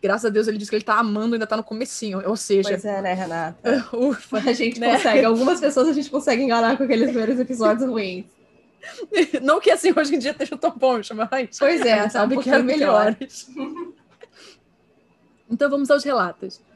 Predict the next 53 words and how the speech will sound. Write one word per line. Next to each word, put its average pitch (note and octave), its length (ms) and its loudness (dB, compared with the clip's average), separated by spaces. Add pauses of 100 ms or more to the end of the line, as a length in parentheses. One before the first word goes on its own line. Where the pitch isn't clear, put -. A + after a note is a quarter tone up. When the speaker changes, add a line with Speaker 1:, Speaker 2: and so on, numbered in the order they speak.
(140)
Speaker 1:
Talvez F4 220 2
seja F4 160 -2
um D#4+ 40 -4
pouco E4+ 220 -2
grande, G3 440 -4
então G#3+ 240 -4
já B3+ 80 -2
peço B3 260 -2
desculpas. F#3 800 -6
Não, B3 160 -4
não, C4+ 140 -4
tá A3+ 100 -4
tudo A#3+ 180 -8
tranquilo. - 600 -10 (180)
Não, A3 160 2
de A#3 100 -6
fato, G3 240 -2
gente, G3+ 200 -4
é A3 40 0
grande G#3+ 340 -2
mesmo. G3 360 -2
Não G#3+ 240 -2
é G#3+ 120 0
aquela, G#3+ 320 -2 (160)
<laughs> F#4 180 -12
aquelas G#3+ 340 -2
situações G#3 460 -4
que G#3+ 100 -12
são G#3 180 -6
duas G3+ 440 -2
frases. F#3+ 320 -2
A - 20 -8
pessoa, A3 220 -8
"Desculpa - 400 -12
ter A#3 80 -8
escrito A3+ 260 -8 (140)
muito G#3+ 240 -12
grande." G3+ 480 -10 (160)
Tá G#3 100 -10
tranquilo. F#3 380 -10 (720)
Vou A#3+ 140 2
separar C#4 400 2
e - 20 0
dar A#3+ 160 -2
títulos A#3+ 400 -8
pra G#3+ 180 2
eles G3+ 200 0
pra A3 100 -6
eu G#3+ 40 -4
me G#3+ 80 -4
sentir A3 320 -6
um A3 80 -6
escritor. - 600 -12